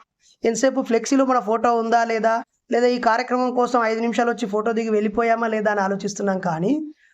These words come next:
వాళ్ళు గొప్పగా ఊహిస్తున్నారు. నూటికి ఐదు శాతం ఉన్నటువంటి బ్రాహ్మణ, క్షత్రియ, వైశ్య సోదరులు చాలా గొప్పగా, అర్థవంతంగా ఊపి-, ఊహిస్తున్నారు, ఆలోచిస్తున్నారు, ధర్మ రక్షణ కోసం వాళ్ళు పాటు పడుతున్నారు. మరి మనం పాటు పడుతున్నామా? కామెంట్ రాస్తూ Facebook-లో పోస్టులు పెడుతున్నాము. సరే, అది పెట్టడం కూడా మీ భావ ప్రకటనే,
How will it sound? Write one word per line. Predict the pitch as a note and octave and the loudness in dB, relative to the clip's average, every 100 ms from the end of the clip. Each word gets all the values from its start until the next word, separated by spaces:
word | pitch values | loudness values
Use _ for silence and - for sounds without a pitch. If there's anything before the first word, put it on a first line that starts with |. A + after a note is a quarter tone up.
| _ C4 | _ 0
వాళ్ళు | C4+ | 2
గొప్పగా | C4 C4 D#4+ E4+ | 2 2 2 2
ఊహిస్తున్నారు. | D4+ D4 D4+ C#4+ C4+ | 2 2 2 2 2
నూటికి | A3+ B3 C#4+ | 0 0 0
ఐదు | A#3+ B3+ | 2 2
శాతం | C4+ C4+ C#4 | 2 2 2
ఉన్నటువంటి | C4+ C4+ C4 B3+ A#3+ | 2 2 2 0 0
బ్రాహ్మణ, | G#3 G#3+ B3+ | 0 2 0
క్షత్రియ, | C4 B3+ B3 B3+ | 0 -2 -2 0
వైశ్య | A#3 A3+ A3 B3 | 0 0 0 -2
సోదరులు | A#3+ A3+ A#3+ G#3+ G3+ C#4+ F4+ - - - - | 0 0 2 2 2 0 -2 -12 -20 -8 0
చాలా | A3+ | 0
గొప్పగా, | G3 G3+ G#3 B3 C4+ | 0 -2 0 0 0
అర్థవంతంగా | A3 A3 B3+ C4 C4+ C4+ | 0 0 0 0 0 2
ఊపి-, | A#3 A3 A#3+ | 0 -2 -4
ఊహిస్తున్నారు, | G#3 G#3+ G#3 A3 G#3+ A3+ G#3+ A#3+ | -2 0 0 0 0 2 2 2
ఆలోచిస్తున్నారు, | G#3 G#3+ B3 B3 - A#3+ A#3 B3 D#4+ - _ - | 2 2 2 0 -4 0 0 0 -2 -8 _ 0
ధర్మ | G#3+ A#3+ C4+ | 0 2 2
రక్షణ | C4 A#3+ D4 | 2 0 0
కోసం | C#4+ C#4 C#4 C#4 | 2 2 2 2
వాళ్ళు | C4 | 2
పాటు | C4 B3+ C4+ | 2 0 0
పడుతున్నారు. | A#3+ G3+ G3 F3 E3+ - _ _ _ - | -2 -2 -4 -4 -6 -14 _ _ _ 0
మరి | C4 | 2
మనం | A#3+ B3 C4+ | 2 2 2
పాటు | C4+ C#4 | 2 2
పడుతున్నామా? | C#4+ C4+ C4+ C4+ C4+ | -2 0 2 2 0
కామెంట్ | C4 A#3 C4 C4 | 0 0 2 2
రాస్తూ | B3 B3 B3 B3 | 2 0 0 -4
Facebook-లో | B3 A#3 A3 A#3 A#3+ | 0 -2 -2 -4 -2
పోస్టులు | G#3+ A#3 B3 | 0 -2 0
పెడుతున్నాము. | A#3 A3+ A#3 A3+ A3 | -2 -2 -2 -2 -2
సరే, | - C4 | -2 0
అది | B3+ | 0
పెట్టడం | B3 G#3+ A#3+ C4 | 0 0 2 2
కూడా | C#4 | 4
మీ | C#4 A#3+ | 2 2
భావ | G#3+ B3 | 2 2
ప్రకటనే, | C4 B3 A#3 A#3 C#4+ | 0 0 0 0 0